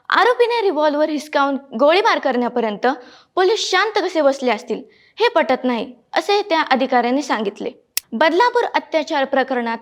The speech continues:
आरोपीला शिक्षा झालीच पाहिजे, याबाबत विरोधकांचे हे दुमत नाही. मात्र कोणाला तरी वाचवण्यासाठी हा एन्काउंटर करण्यात आला,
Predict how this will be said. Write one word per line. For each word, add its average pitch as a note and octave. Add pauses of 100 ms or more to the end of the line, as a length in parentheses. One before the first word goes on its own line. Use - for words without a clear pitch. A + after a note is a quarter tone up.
(100)
आरोपीला G4
शिक्षा F4+
झालीच C4+
पाहिजे, A3 (420)
याबाबत D4+
विरोधकांचे F4+
हे F#4
दुमत B3
नाही. A#3 (540)
मात्र C#4+ (500)
कोणाला G4+
तरी A4
वाचवण्यासाठी D#4
हा D4+ (100)
एन्काउंटर D4+
करण्यात B3+
आला, G#3